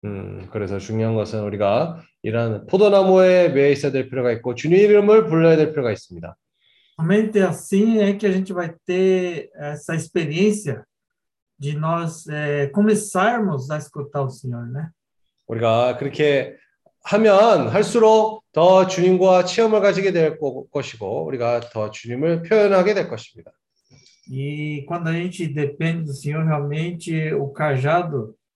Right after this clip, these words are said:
Speaker 2: é, realmente a gente,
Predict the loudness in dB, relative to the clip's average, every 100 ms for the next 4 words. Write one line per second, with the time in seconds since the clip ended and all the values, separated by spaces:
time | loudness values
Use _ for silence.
0 | _ _ _ -16 -6 -2 0 0 -4 -6
1 | -8 -12 -14 -10 -8 -6 -8 -8 -10 -8
2 | -8 -4 -2 -2 -6 -10 -8 -4 -4 -4
3 | -6